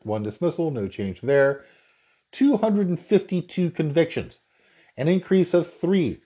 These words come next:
since our last episode, all which have been parading convictions, and forty-five sentencings,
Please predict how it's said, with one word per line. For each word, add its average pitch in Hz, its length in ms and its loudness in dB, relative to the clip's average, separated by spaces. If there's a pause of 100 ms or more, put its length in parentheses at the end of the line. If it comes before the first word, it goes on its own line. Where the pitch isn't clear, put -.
(160)
since 113 280 -4
our 101 80 2
last 110 320 2
episode, 117 460 -2 (440)
all 143 240 6
which 139 160 -2
have 117 100 -2
been 107 200 -4
parading 151 540 -2
convictions, 143 600 -2 (500)
and 123 280 -4
forty-five 151 800 2
sentencings, 113 720 -8